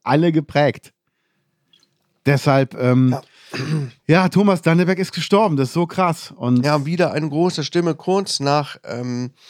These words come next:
Speaker 2: kurz nach, äh, wie heißt er?
Speaker 1: Jürgen Kluckert.
Speaker 2: Jürgen Kluckert, genau,
Speaker 1: Ja.
Speaker 2: ne, Benjamin Blümchen, haben wir auch
Speaker 1: Ja.
Speaker 2: drüber gesprochen.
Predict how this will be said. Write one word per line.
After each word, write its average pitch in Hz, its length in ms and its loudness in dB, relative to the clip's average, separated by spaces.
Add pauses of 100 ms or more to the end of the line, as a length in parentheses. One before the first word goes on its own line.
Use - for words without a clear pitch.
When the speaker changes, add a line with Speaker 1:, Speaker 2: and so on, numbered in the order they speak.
(1500)
Speaker 2:
kurz 175 420 0
nach, 156 1200 -2
äh, 139 920 -10
wie 151 100 -8
heißt 147 340 -6
er? 151 100 -4
Speaker 1:
Jürgen 208 200 4
Kluckert. 165 460 -2
Speaker 2:
Jürgen 175 280 -2
Kluckert, 139 460 -8
genau, 139 380 0
Speaker 1:
Ja. 123 60 -10
Speaker 2:
ne, 143 120 -4
Benjamin 135 400 -6
Blümchen, 143 400 -6
haben 135 140 -8
wir 135 100 -8
auch 120 60 -2
Speaker 1:
Ja. 123 160 4
Speaker 2:
drüber 139 200 -4
gesprochen. 127 520 -8